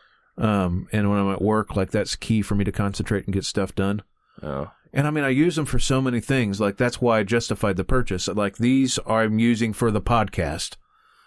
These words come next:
Speaker 1: You know, I use these for stuff I have to listen to at work. I use these for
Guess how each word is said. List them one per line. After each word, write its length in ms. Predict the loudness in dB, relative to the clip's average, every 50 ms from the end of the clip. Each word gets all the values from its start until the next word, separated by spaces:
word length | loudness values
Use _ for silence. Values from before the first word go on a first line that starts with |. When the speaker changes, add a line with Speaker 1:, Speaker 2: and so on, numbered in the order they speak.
| _ _ _
Speaker 1:
You 120 | -2 0
know, 280 | 0 0 -2 -2 -4 -4 -2
I 140 | 0 2
use 340 | 4 4 4 4 4 4 2
these 380 | 4 4 4 4 4 2 2 -2
for 580 | -2 0 2 2 4 4 4 4 2 2 0 -4 -8
stuff 360 | -8 -6 -2 0 0 0 2 0
I 60 | -2
have 140 | -2 -2 0
to 60 | 0
listen 280 | 2 2 2 0 -2 -4
to 160 | 0 0 0
at 60 | 0 2
work. 300 | 0 0 0 0 -2 -4 -4
I 100 | -2 -2
use 360 | 0 2 2 2 2 0 0
these 360 | 0 2 4 4 4 4 2 -2
for 560 | -4 -2 0 0 2 2 2 2 2 0